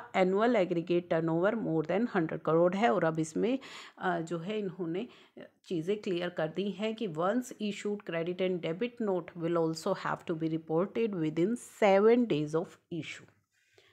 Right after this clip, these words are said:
In order to provide sufficient time for taxpayer to comply with this requirement, which may require changes भी होंगे सिस्टम में।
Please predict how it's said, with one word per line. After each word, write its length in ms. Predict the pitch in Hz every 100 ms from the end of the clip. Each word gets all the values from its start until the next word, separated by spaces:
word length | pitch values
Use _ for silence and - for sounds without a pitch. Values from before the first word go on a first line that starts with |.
| _ _ _ _ -
In 140 | 277 277
order 240 | 269 302
to 120 | 330 320
provide 440 | 285 233 220 233 247
sufficient 720 | - 214 208 220 220 277 262
time 260 | 247 202 196
for 140 | 214
taxpayer 500 | 196 185 - - 190
to 120 | 208 202
comply 420 | 175 165 170 170
with 140 | 180 175
this 140 | 165 -
requirement, 720 | 156 - 151 156 175 214 233 180
which 120 | 170 165
may 100 | 160
require 420 | 160 - 156 180 -
changes 480 | - 151 180 254 247
भी 100 | 262
होंगे 400 | 247 226 220 226
सिस्टम 400 | 233 214 - 208
में। 220 | 214 285